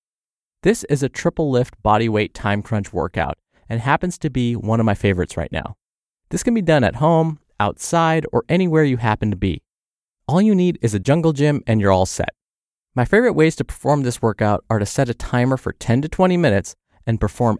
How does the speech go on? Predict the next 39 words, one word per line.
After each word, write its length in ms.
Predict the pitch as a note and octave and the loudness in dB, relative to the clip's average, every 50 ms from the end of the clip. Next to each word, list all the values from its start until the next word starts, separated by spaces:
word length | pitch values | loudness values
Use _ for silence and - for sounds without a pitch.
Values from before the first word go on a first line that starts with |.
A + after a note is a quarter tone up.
| - | -2
as 280 | - A#2 C3 D3 D#3 C3 | -2 0 0 0 0 0
many 220 | C3 C3+ C3 B2+ | -2 -2 -2 -2
circuits 420 | A#2+ - - A#2 G#2 - G#2 - - | -4 -2 -4 -4 -2 -2 -6 -8 -8
as 100 | - - | -14 -10
possible, 720 | - - - C3 B2+ B2 - G2+ F#2 - C2+ - _ _ _ | -12 -6 0 0 0 0 -2 -6 -8 -8 -12 -14 _ _ _
or 380 | - C#3+ D#3 C3+ - - - - _ _ _ | -2 0 0 0 0 -2 -6 -10 _ _ _
perform 420 | - A2 - - G2+ G2 G2 G2 | -6 -4 -2 0 0 0 0 0
ladders. 480 | G#2+ B2 C3+ C3+ A2+ D2+ B1+ - - - _ _ _ _ _ _ _ _ _ _ _ _ _ | 2 2 4 4 2 0 -2 -8 -12 -18 _ _ _ _ _ _ _ _ _ _ _ _ _
For 140 | - B2+ | -2 0
a 60 | B2+ A#2+ | 0 2
ladder, 480 | A#2 C3 E3+ F#3+ D#3+ A2 F#2 G2+ - _ _ _ _ | 2 2 2 2 2 0 -2 -2 -6 _ _ _ _
I 60 | B2 | -6
start 240 | B2+ - - C#3 - | -6 0 0 0 0
at 100 | - - | 0 -4
ten 240 | - - - C#3 F3 | -6 -4 -4 -2 0
reps 240 | D#3 C3 A#2+ - - | 2 0 0 0 -4
for 160 | - - A#2 | -6 -2 -2
each 160 | A#2+ A#2 - | -2 0 -2
exercise, 640 | G#2+ F#2+ - G#2+ G2 - - D#2+ D#2 E2+ F#2 - - _ _ _ _ | -4 -4 -4 -8 -6 -4 -2 -2 -2 -2 -4 -6 -10 _ _ _ _
then 160 | - G#2 G#2 G#2 | -2 -2 0 2
do 100 | C3 D#3 | 2 2
nine, 420 | D#3+ B2 F#2+ E2+ F2+ G2+ A2+ B2 - _ _ _ _ - | 2 2 0 0 -2 -2 -4 -6 -10 _ _ _ _ -4
and 120 | A2 A2+ | 0 0
go 60 | A2+ - - | 0 0 0
all 180 | A2+ A#2+ C#3 | 2 2 2
the 80 | D3+ D#3 | 2 2
way 120 | D3 D3+ | 0 2
down 240 | C3+ B2 A2+ A2+ G#2+ | 2 2 0 0 0
to 120 | - - G2+ | -2 -4 -4
one 320 | F#2+ G#2+ C3 D3+ D3+ B2+ | -2 2 2 2 2 2
rep 200 | G#2 F2 - - | 0 0 -2 -4
for 160 | - - G2 | -4 -4 -4
each 160 | F#2 F2 - | -4 -2 -2
exercise. 580 | F#2 F2 - - - - - C#2+ - - - - _ _ _ _ _ _ _ _ _ _ _ | -4 -4 -4 -8 -8 -6 -6 -6 -8 -10 -14 -16 _ _ _ _ _ _ _ _ _ _ _
The 80 | - | -6
possibilities 800 | - - - E3+ F3+ F3 - E3+ C3+ C#3 C3 C3+ B2 A#2+ A#2 A2+ - | -6 -2 0 0 0 0 0 -2 -2 0 0 0 0 0 -2 -2 -4
are 140 | B1+ - - | -8 -6 -4
endless, 460 | F2 A2+ A2 F2+ - - - - _ _ _ _ _ - _ | -2 -2 -2 -2 -4 -8 -14 -18 _ _ _ _ _ -4 _
but 220 | D3 D3 C#3 - | 2 2 2 0